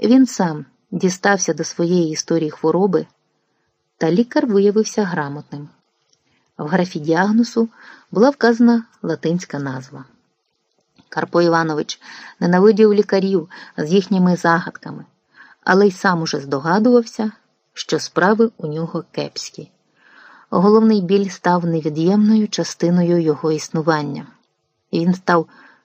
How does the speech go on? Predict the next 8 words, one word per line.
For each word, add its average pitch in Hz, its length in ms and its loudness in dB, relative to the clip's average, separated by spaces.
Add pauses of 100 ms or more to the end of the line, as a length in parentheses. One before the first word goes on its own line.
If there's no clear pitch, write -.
(160)
забудькуватий, 196 840 -4 (560)
зовсім 180 520 0
зіпсувався 151 600 -4
характер. 175 640 -8 (720)
Його 180 180 -2
старий 196 320 0
знайомий 190 420 0
лікар 185 380 0